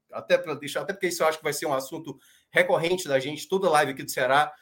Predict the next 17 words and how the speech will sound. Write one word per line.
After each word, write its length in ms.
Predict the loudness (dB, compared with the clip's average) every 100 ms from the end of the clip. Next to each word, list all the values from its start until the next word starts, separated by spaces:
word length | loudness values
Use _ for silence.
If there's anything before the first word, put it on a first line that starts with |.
| _
seja 300 | -8 -6 -4
vencendo, 440 | -2 -4 -2 -2 -2
seja 240 | -6 -8
empatando, 440 | -6 -6 -6 -8 -8
seja 200 | -10 -6
perdendo, 420 | -6 -2 -2 0
é 40 |
um 120 | 0
assunto 360 | 0 0 -6 -10
que, 300 | -8 -10 -10 _ _ _ _
enquanto 380 | -10 -2 0 2
as 100 | 0
coisas 180 | 0 -2
não 120 | -4
se 120 | -4
resolverem, 600 | -4 -2 -2 0 -2 -2
né, 160 | -6